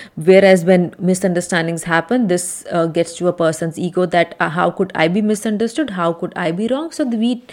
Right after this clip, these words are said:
go after explaining ourselves so much that we, uh,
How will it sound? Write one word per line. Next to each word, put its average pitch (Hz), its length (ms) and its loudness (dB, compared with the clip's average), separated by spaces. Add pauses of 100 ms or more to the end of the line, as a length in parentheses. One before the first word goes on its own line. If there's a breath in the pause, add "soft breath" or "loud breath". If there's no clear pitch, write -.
(260 loud breath)
go 214 80 4
after 220 260 2
explaining 202 600 0
ourselves 190 360 0
so 262 300 0
much 190 440 0 (320 loud breath)
that 196 260 2
we, 233 400 2
uh, 196 340 2